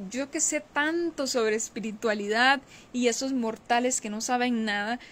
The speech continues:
que seguramente tienen sus chakras bloqueados y su cuerpo energético bloqueado, ¿para qué voy a hablar con esa gente?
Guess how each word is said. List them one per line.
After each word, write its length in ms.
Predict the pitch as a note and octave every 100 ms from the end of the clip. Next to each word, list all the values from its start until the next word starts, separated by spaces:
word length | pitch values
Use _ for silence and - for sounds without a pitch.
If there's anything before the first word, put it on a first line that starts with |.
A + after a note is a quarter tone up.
| - -
que 120 | A#3+
seguramente 560 | A#3 A#3 B3+ C4 C4
tienen 320 | B3 A#3+ B3 C4
sus 240 | B3+ A#3+ -
chakras 480 | - A#3+ - C#4 B3
bloqueados 580 | A#3 A3+ B3+ A3+ B3 B3
y 40 |
su 120 | A3+
cuerpo 340 | A3+ A3 A3+ C#4
energético 680 | A3+ A#3+ C4 - - B3
bloqueado, 720 | A3 G#3+ G#3+ C4 A#3 A3+ A#3+ B3 - G3 -
¿para 180 | A3
qué 200 | A#3 D4+
voy 160 | D4+ C#4+
a 80 | B3+
hablar 240 | A#3 A3+
con 160 | A3 G#3
esa 200 | G#3+ A#3+
gente? 460 | A#3+ G3 F3 -